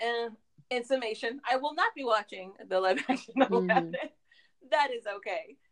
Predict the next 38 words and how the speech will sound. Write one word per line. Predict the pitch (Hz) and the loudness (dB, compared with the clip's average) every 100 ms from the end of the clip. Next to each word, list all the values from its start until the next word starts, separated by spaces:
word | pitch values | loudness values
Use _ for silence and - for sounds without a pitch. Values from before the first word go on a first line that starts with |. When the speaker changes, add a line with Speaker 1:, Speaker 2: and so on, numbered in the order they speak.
| - | -6
Speaker 1:
And | 214 | -2
I | 233 | -2
think | - 269 262 - | -4 -8 -4 -4
everybody's | 214 226 208 185 175 | -2 0 0 -2 -4
criticisms, | - 302 403 - 175 147 151 156 | -8 -8 -6 -8 -6 -8 -10 -14
especially | 175 226 175 196 | -6 -6 -4 -4
over | - 180 170 | -2 0 -2
these, | 160 156 156 156 _ _ _ - | -6 -6 -6 -10 _ _ _ 6
these | 427 427 - - 480 | 6 6 0 0 4
points, | 311 208 254 - - - _ _ _ _ - | 4 2 -6 -14 -20 -20 _ _ _ _ 6
are | 277 | 6
very | 311 392 403 | 6 -2 -2
valid. | 415 415 466 466 - _ _ 233 | -6 -8 -8 -8 -8 _ _ -4
And | 254 | -2
I, | 254 214 - | -4 -2 0
and | 214 | 0
hopefully | 190 320 - 196 165 | 0 -6 -4 -12 -10
moving | 185 175 180 185 | -10 -12 -8 -2
forward, | 175 165 165 _ - - | 0 -2 -8 _ -20 -4
they're | 190 | -2
trying | 190 220 | -2 -2
to | 196 | 0
do | 175 | 0
Little | 175 170 | 0 -2
Mermaid | 165 160 147 156 | -4 -4 -6 -8
next, | 156 - - | -12 -12 -6
the | 170 | 0
live | 165 160 | 2 2
action | - - | -2 -4
Little | 170 170 | -6 -4
Mermaid. | 170 180 185 185 _ _ _ _ - | -4 -2 -4 -6 _ _ _ _ 0
Very | 190 254 247 | 4 4 2
interested | 233 196 | -6 -12
to | 190 | -10
see | 190 170 | -8 -8
how | 180 170 160 | -4 -4 -4
they're | 160 160 | -8 -10
going | 165 151 151 151 | -12 -10 -10 -10